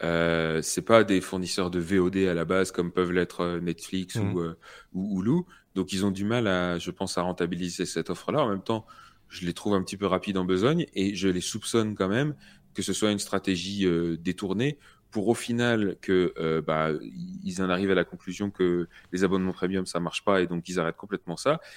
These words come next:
Speaker 1: et qu'ils, qu'on se retrouve avec un YouTube qui n'est plus du contenu de créateurs tiers, euh, ouvert à tous et qui permet à tout un chacun de proposer du contenu, mais principalement une plateforme curée par YouTube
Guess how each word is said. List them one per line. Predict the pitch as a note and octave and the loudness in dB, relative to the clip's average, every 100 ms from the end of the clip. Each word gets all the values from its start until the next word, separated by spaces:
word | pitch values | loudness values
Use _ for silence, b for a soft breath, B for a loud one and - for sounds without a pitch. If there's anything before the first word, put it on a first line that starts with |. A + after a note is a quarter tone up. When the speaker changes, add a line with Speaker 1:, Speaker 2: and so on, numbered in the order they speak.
| B - | B -2
Speaker 1:
et | G#2+ | 0
qu'ils, | A#2+ G#2+ | 0 -4
qu'on | - | -4
se | G2+ | -2
retrouve | G2+ G2+ - A#2 G2 | 0 0 0 2 2
avec | F2+ - | 0 -2
un | F2 | -6
YouTube | F2+ F#2+ - A#2+ | -4 -6 -2 -2
qui | - F#2+ | -2 -4
n'est | F2+ | -4
plus | - C#3+ D3 | -4 -6 -4
du | A2+ | -4
contenu | G#2 G2 - G#2 G2+ - | -4 -6 -4 -2 -4 -4
de | G2 | -8
créateurs | - F2 E2 D#2+ | -2 -2 -2 -6
tiers, | - - G2+ G2+ F#2+ B B B - | -8 0 4 4 2 B B B -4
euh, | E2 E2+ | -2 0
ouvert | F#2+ F#2+ F2 | 0 2 2
à | F2+ | 0
tous | - G2+ G2+ - | -2 -4 -4 0
et | F2 | -2
qui | E2+ F2+ | -2 -8
permet | E2 F2 | -4 -2
à | F#2 | -2
tout | E2+ G2 | -2 -6
un | F#2 | -6
chacun | - F2 F#2+ | -6 -6 -6
de | F#2 | -8
proposer | - F2 F2 | -10 -10 -8
du | F2 | -8
contenu, | E2 E2 - E3 B B B - | -8 -6 -4 -6 B B B 0
mais | G2+ A2 | 0 0
principalement | - A#2 A#2 A2 G2+ F#2+ F#2+ C#3 - | -4 -4 -2 0 2 4 2 -2 -2
une | A2+ G#2+ | -2 -2
plateforme | G#2 F2+ - G2 F2+ | -2 -2 0 0 -2
curée | - C3+ A#2 | -2 0 0
par | A2 F#2 | 0 -2
YouTube | F#2 F2 - C3 | -2 -4 -2 -2